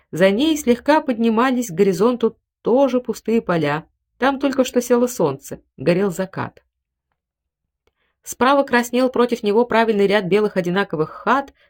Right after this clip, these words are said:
точно вымершей деревни, и я с тоской смотрел то на закат, то на них.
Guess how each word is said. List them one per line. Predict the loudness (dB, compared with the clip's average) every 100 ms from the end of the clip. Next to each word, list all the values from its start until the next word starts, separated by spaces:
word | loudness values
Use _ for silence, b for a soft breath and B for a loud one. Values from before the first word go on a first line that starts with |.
| _
точно | -2 -2 -2 -2
вымершей | 0 -2 -2 -2
деревни, | 0 -2 -4 -8 -14 b b b
и | -2
я | -2
с | 0
тоской | -4 -4 -2 0
смотрел | 0 -2 0 2 2
то | 0
на | -2
закат, | -2 -2 -2 -2 -2 -6 _
то | -6
на | -6
них. | -6 -6 -8 -12